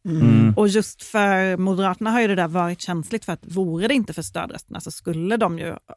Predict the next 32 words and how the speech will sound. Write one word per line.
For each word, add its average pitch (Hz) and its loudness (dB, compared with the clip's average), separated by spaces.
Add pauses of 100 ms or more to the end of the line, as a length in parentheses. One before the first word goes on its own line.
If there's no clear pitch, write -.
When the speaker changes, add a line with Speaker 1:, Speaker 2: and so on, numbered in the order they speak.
(120)
Speaker 3:
ha - -10
en 226 -12
bättre - -16
position 160 -10
troligen - -6
då - -2 (240)
i - -4
ett 175 -4
antal 160 -2
val. 170 -2 (280)
Speaker 1:
Ja, 220 8
men 233 6
och 220 -2 (580)
framförallt 185 4
så 220 0
blir 208 4
det 170 2
ju 175 2
så - -4
stökigt 156 0
sen 147 0
efteråt, 175 0 (280)
nu 151 4
när 143 0
vi 139 2
har, 165 4 (140)
eh, 151 0
så, 135 -6
så - -4
få 147 2
<laughs> - -10
enpartiregeringar. 147 2